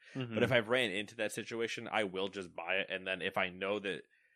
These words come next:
Speaker 2: we're doing Christmas, I say, we're, like, "We're doing Christmas," is like, "We're gonna
Speaker 1: Yeah.
Speaker 2: exchange gifts or something."
Speaker 1: Yeah.
Speaker 2: Then I stash it.
Speaker 1: Mm-hmm.
Speaker 2: And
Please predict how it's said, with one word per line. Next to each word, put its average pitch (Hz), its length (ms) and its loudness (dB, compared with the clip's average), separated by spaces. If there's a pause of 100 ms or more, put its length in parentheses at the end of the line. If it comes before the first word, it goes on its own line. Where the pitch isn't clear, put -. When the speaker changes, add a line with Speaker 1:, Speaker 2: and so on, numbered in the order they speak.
(500)
Speaker 2:
we're 98 220 0
doing 92 480 -2
Christmas, - 760 -8 (160)
I 90 120 -2
say, 90 340 0
we're, 85 340 -8
like, 85 240 -10
"We're 90 140 -4
doing 87 220 -4
Christmas," 90 320 -10
is 87 60 -10
like, 82 140 -8 (140)
"We're 98 140 -6
gonna 95 180 8
Speaker 1:
Yeah. 82 40 -4
Speaker 2:
exchange 85 420 -8
gifts 87 240 -8
or 90 60 -14
something." 98 200 2
Speaker 1:
Yeah. 90 120 6 (380)
Speaker 2:
Then 113 220 0
I 104 160 4
stash - 560 0
it. - 100 -12 (320)
Speaker 1:
Mm-hmm. 147 180 4
Speaker 2:
And 101 220 0